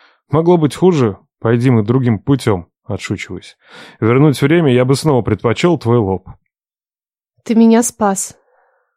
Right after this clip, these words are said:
Speaker 1: говорит она, глаза блестят. «Пожалуйста». Дыхание перехватывает. Пара секунд молчим. Каждый думает что-то свое. И чувствует, разумеется, тоже. «Что ж, кажется, мы теперь связаны на всю жизнь», произношу я спокойно.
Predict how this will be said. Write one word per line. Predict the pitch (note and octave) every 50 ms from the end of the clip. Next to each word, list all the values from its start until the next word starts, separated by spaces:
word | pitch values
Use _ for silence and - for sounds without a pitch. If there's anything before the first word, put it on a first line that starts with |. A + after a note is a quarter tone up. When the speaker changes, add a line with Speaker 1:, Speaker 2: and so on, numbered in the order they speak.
| _ _ -
Speaker 1:
говорит | A#2+ A#2 B2 B2+ B2+ B2+ C3 A2+
она, | A#2+ A2+ A#2+ C3 C#3+ C#3+
глаза | A#2 G#2 G2 F#2+ G2 A2
блестят. | G#2 G#2 G2+ F#2+ - - - G#2 G#2 G2 - _ _ _ _ _ - C3+ B2+ A#2
«Пожалуйста». | - C3 A#2+ G#2+ B2 C3 B2+ A#2+ - - - A#2 G#2+ - _ _ _ _ _ _ _ _ _ _
Дыхание | - G#2 G#2+ A2+ G#2+ - A2+ G2+ F2+ F2 E2
перехватывает. | - F#2 F2+ F2+ - - F#2+ E2+ - - F2 - - _ _ _ _ _ - - - - - -
Пара | - F#3+ F3 E3+
секунд | - - D#3 - D#3+ C#3 -
молчим. | D#3 D3 C3+ - - C3 B2 A#2+ A2 G#2+ - _ _ _ _ _ _
Каждый | - B2 B2 G#2+ G2 A2+ A2
думает | G#2+ C3+ D3 C3 A2 F#2+
что-то | - - C3 A#2 -
свое. | - - G2+ G2 G2 G2 F#2+ F2+ - _ _ _ _ - _ _
И | - B2
чувствует, | A2+ - - D#3+ - - - C3 A2+ -
разумеется, | A2+ G#2 F#2 G2 G2+ A2 A2+ A2 - - C3
тоже. | B2 _ - A2 F#2+ F2 D#2 D#2+ D#2+ - _ _ _ _ _ _ _ _ _ _ _ _ _ _
«Что | - - - D#3 D#3+ C#3+
ж, | A#2+ - - -
кажется, | - - C3+ C#3+ C3 - D#3+
мы | D#3+ D#3+
теперь | - - - E3 C#3+
связаны | - - C#3 C#3 D3 C#3 D3+ D3 C#3
на | C3 A#2+
всю | - - D3
жизнь», | C3 A2 A2+ B2+ B2+ A#2+ A2+ F#2+ D#2+ - _ _ _
произношу | - G2+ G2 F#2+ G2+ G2 - - G#2
я | F#2+ F2
спокойно. | - - A2 G2 - G2+ F2+ E2+ D#2+ D#2 -